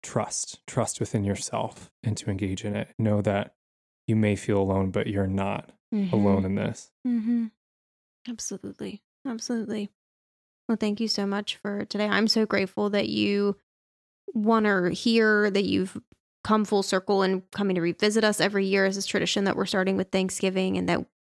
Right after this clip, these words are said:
Speaker 2: I can be a part of the journey that you're on. And I'm so grateful for you as a friend, as a person, as a confidant, as all the things that you are in my life. So thank you.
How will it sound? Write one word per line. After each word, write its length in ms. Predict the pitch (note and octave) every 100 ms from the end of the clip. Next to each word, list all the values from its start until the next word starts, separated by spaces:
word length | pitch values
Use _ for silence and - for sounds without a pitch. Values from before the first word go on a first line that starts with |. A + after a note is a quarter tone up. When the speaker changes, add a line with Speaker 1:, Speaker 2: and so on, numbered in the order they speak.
| _
Speaker 2:
I 320 | E3 F3 F3 -
can 260 | G3 E3+
be 340 | F#3 F3+ E3+ -
a 100 | -
part 400 | - D2+ - D#4 _ _ _ -
of 140 | A3+
the 80 | A3
journey 280 | G#3 F#3 F3+
that 160 | G3 F3+
you're 140 | F#3
on. 140 | E3+ -
And 100 | -
I'm 140 | F3+
so 160 | - -
grateful 320 | - - -
for 160 | - -
you 320 | - A3 A3 _ _ _ _
as 80 | -
a 40 | -
friend, 400 | A3+ G#3+ G#3 G#3
as 160 | F#3+
a 40 | F#3+
person, 540 | G3 F#3+ - F#3+ F#3
as 140 | F#3 -
a 40 |
confidant, 680 | - G3 G3 F#3 F3+ G#3 - _ _ _ _ -
as 100 | G#3+
all 100 | D#3+
the 100 | F3
things 300 | - - -
that 160 | -
you 180 | - -
are 220 | - G3+ - _
in 60 | G3
my 80 | -
life. 200 | F3+ -
So 100 | -
thank 240 | - G#3+ -
you. 120 | A3+